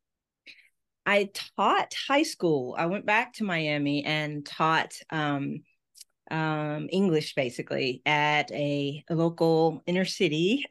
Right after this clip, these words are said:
<laughs> um, Miami High School, one of the oldest high schools in Miami, and Miami Northwestern Senior High. And, um, let's see, then my dad got sick and I rushed back home to Memphis.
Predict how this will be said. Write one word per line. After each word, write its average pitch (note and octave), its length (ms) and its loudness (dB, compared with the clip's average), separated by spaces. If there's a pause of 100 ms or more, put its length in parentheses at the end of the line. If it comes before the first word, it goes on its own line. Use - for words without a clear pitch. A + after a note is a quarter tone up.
<laughs> - 140 -6
um, F3 360 2
Miami F#3 400 -2
High E3 180 -4
School, D#3+ 480 -2 (400)
one E3+ 140 0
of E3+ 80 2
the - 80 2
oldest F#3 360 2
high D3+ 120 2
schools D3 340 -4
in D3 100 0
Miami, C#3 540 0 (160)
and D3+ 420 2
Miami D#3 280 0
Northwestern D3+ 580 -4
Senior D3+ 300 -4
High. D#3+ 320 -6 (640)
And, D3+ 400 -2
um, D#3 720 -2 (400)
let's C#3+ 120 -14
see, E3+ 100 0
then D#3+ 140 2
my D#3+ 160 2 (160)
dad D#3+ 400 2
got D3+ 340 -2
sick - 840 -4 (320)
and D3+ 560 2 (120)
I D3+ 640 0
rushed E3+ 500 -2
back D3+ 240 -2
home D3+ 460 -2
to - 140 -6
Memphis. G3 540 0